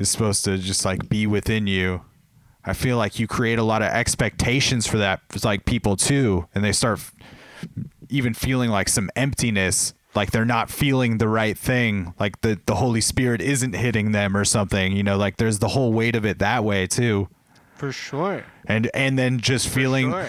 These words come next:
Speaker 1: feeling guilty of, like, witnessing maybe your peers, uh, claiming that they have reached the Holy
Speaker 2: Right.
Speaker 1: Sp-, you know, reached that
Speaker 2: With their,
Speaker 1: salvation.
Speaker 2: with their hands raised high as they worship to this bullshit, like, music or whatever.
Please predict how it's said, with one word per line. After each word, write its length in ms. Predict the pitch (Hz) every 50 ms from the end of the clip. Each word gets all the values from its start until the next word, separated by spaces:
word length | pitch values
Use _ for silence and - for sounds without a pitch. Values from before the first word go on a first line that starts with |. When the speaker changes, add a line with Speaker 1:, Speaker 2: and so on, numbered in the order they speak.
| 117 -
Speaker 1:
feeling 420 | - - - 175 156 151 143 127 113
guilty 640 | 101 131 147 160 160 - - 151 143 139 135 123 -
of, 220 | 120 123 104 -
like, 220 | 131 123 123 -
witnessing 640 | 113 113 135 143 135 139 127 - - - 139 135 131
maybe 240 | 127 127 131 123 123
your 220 | 120 113 110 107
peers, 760 | - - - - 147 139 131 131 127 117 107 101 95 - - - _ _ _ - - - - - - _ _ - -
uh, 500 | 95 107 113 107 98 92 87 85 80 73 - _ _ _ - - - -
claiming 540 | - - - 151 139 131 123 127 120 120 113
that 160 | 113 120 110 -
they 220 | 156 180 185 175
have 400 | 156 139 127 113 104 101 - - - 85 117 117 110
reached 460 | - 139 131 120 - - - - - - - - - - - -
the 140 | - 139 120
Holy 220 | 113 135 131 127
Speaker 2:
Right. 60 | 127 143 127
Speaker 1:
Sp-, 240 | - - - 143 113
you 160 | 147 151 143
know, 220 | 131 123 120 117
reached 340 | 113 120 151 151 135 - -
that 160 | 156 123 117
Speaker 2:
With 80 | 113 -
their, 120 | - 139
Speaker 1:
salvation. 580 | 131 135 - 131 127 123 120 - - 127 113 -
Speaker 2:
with 200 | 175 175 - -
their 300 | 160 175 175 180 175 170
hands 580 | 165 170 175 170 170 165 165 160 160 147 - 147
raised 420 | 151 165 160 160 156 143 - -
high 340 | 151 170 170 156 156 151 147
as 200 | 143 135 120 -
they 180 | 160 151 151 143
worship 600 | 127 131 139 143 139 135 - 160 147 135 - -
to 180 | - - 151 123
this 260 | 127 131 127 - -
bullshit, 580 | - - 147 135 131 131 - - 147 131 131
like, 440 | 131 123 131 127 123 120 120 - -
music 400 | 139 131 131 120 131 131 123 -
or 100 | 131 123
whatever. 560 | 120 123 123 127 131 131 120 127 120 120 120